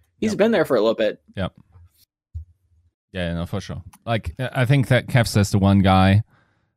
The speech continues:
Speaker 2: Um, everyone else, Leaf is gone. Um,
Speaker 1: Mm-hmm.
Speaker 2: you know, like, all of this is just, of course, an economic reality. All of those guys
Speaker 1: Yep.
Speaker 2: were on pretty huge contracts. I'm sure it's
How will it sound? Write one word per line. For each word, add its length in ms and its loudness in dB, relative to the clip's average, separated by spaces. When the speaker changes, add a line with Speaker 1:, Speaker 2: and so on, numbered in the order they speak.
Speaker 2:
Um, 720 -2
everyone 600 2
else, 500 -4
Leaf 360 -6
is 120 -8
gone. 760 -2
Um, 60 -6
Speaker 1:
Mm-hmm. 460 -8
Speaker 2:
you 60 -2
know, 140 4
like, 240 2
all 160 4
of 120 2
this 220 2
is 140 0
just, 540 -2
of 160 0
course, 320 0
an 80 2
economic 720 0
reality. 640 -2
All 120 4
of 100 0
those 180 2
guys 220 2
Speaker 1:
Yep. 80 2
Speaker 2:
were 120 4
on 240 4
pretty 420 0
huge 320 -2
contracts. 460 0
I'm 80 -2
sure 340 2
it's 240 -4